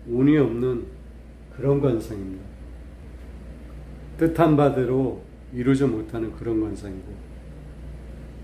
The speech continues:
풍파가 있고, 노력을 해도 안 되는 그런 관상입니다. 이렇게 조화 균형이 깨지게 되면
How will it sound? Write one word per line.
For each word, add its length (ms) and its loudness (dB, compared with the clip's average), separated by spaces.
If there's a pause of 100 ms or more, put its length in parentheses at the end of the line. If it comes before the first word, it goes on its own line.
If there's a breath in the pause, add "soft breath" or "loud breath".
(720)
풍파가 520 6
있고, 480 -4 (3000)
노력을 520 8
해도 360 -4 (320)
안 280 -4
되는 300 6
그런 280 -6
관상입니다. 500 -12 (1600)
이렇게 760 8 (440)
조화 500 8
균형이 380 4
깨지게 380 0
되면 440 -2